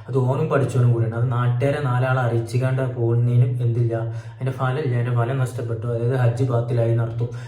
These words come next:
നിങ്ങൾ ലക്ഷങ്ങൾ മുടക്കി പോയ ആളുകളുണ്ട്, നിങ്ങളെ ലക്ഷങ്ങൾ പോയി എന്നർത്ഥം. രണ്ടാമത് ഹജ്ജ് ചെയ്തോളീന്ന് സാരം. WhatsApp-ൽ ഫോട്ടോ എടുത്തുകൊണ്ട് പ്രചരിപ്പിക്കുന്നത് ഇത് ആര് കാണാനാണ്? പഠിച്ചോൻ കാണാനല്ല. നിങ്ങളും പഠിച്ചോനായിട്ടുള്ള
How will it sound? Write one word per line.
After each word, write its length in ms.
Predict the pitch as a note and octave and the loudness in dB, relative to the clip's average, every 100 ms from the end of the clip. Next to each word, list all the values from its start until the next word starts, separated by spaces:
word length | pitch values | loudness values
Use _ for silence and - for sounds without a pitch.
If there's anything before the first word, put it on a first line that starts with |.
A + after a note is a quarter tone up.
| - B2 | -10 0
നിങ്ങൾ 180 | B2 B2 | 2 2
ലക്ഷങ്ങൾ 300 | - - E3 | 2 -2 0
മുടക്കി 320 | D3 C3+ D3 | 0 0 2
പോയ 180 | C3+ C#3+ | 4 6
ആളുകളുണ്ട്, 720 | C3 C3+ C#3 C3+ B2 B2+ C3+ | 4 4 2 2 2 2 2
നിങ്ങളെ 220 | B2 B2 | 2 2
ലക്ഷങ്ങൾ 440 | B2 A2+ - C3 C#3 | 0 -2 -2 -2 -2
പോയി 280 | B2+ B2 | -2 2
എന്നർത്ഥം. 500 | C3+ C3+ - - A#2+ - | 2 2 -2 -6 -10 -6
രണ്ടാമത് 460 | A#2+ A#2 C3+ C#3 C3+ | -4 -2 -2 -2 -2
ഹജ്ജ് 220 | A2+ C3 | -2 -2
ചെയ്തോളീന്ന് 600 | B2 A#2 B2 C3 C#3+ - | 0 0 2 2 0 -2
സാരം. 680 | - C#3+ C#3 - - - - - | -2 -2 -4 -10 -14 -18 -20 -20
WhatsApp-ൽ 600 | - C3 C3+ - D#3 D#3+ | -4 0 0 -2 -4 -4
ഫോട്ടോ 280 | E3 C3+ C3 | -2 -2 -2
എടുത്തുകൊണ്ട് 360 | - C#3+ C#3 C#3 | -4 0 0 0
പ്രചരിപ്പിക്കുന്നത് 760 | C3+ B2 B2 C3 A#2+ C3 C3 | 0 2 2 0 0 0 2
ഇത് 160 | C3 B2+ | 2 2
ആര് 300 | A#2 B2 D#3 | 0 0 0
കാണാനാണ്? 640 | C#3+ C#3 C3+ B2 A#2+ B2 | 0 0 0 0 0 0
പഠിച്ചോൻ 440 | A#2+ A#2 - C3+ D3+ | -2 -4 -4 -2 0
കാണാനല്ല. 420 | C#3+ C3+ C3+ A#2+ | -2 -2 -2 -2
നിങ്ങളും 260 | A#2+ D3 | -2 0
പഠിച്ചോനായിട്ടുള്ള 840 | C#3+ B2 C3+ C#3+ C#3+ C#3+ C3+ C3+ | 0 0 0 -2 -2 -2 0 0